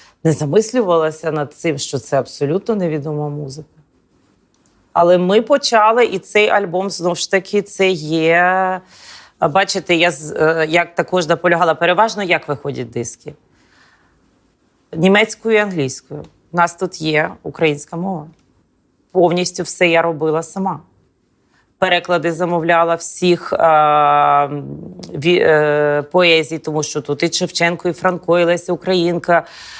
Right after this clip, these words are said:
е, і інші, і Тичина, до речі, е, тому що останній твір «Камерна симфонія» Олега Киви,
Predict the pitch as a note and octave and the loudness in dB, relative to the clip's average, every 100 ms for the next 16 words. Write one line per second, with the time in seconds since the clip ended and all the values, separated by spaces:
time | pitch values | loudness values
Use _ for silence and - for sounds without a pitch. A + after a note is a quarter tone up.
0 | - - D3+ D#3 D#3 - F3+ F3 F#3 - | -20 -2 2 4 2 0 0 0 0 0
1 | F#3 F#3 F3 F3+ - E3+ G3+ E3 E3 D#3 | 0 0 0 0 0 0 0 0 2 2
2 | D3+ - D3 C#3+ - D3+ D3 C#3+ D#3 D#3 | 0 0 0 0 2 2 2 0 -2 -2
3 | D3 - D#3 - D#3 D3 D3 D3 D#3 D3+ | -2 0 -2 0 -2 0 -6 -2 0 0
4 | D#3 D3 C#3+ D3 C#3 D#3+ D3+ - A3 B3+ | 0 0 -2 -6 -6 -4 -4 0 2 2
5 | G#3 D#3 - D#3 D3 D#3+ - D#3+ D3 | 2 2 2 0 0 -4 -2 0 0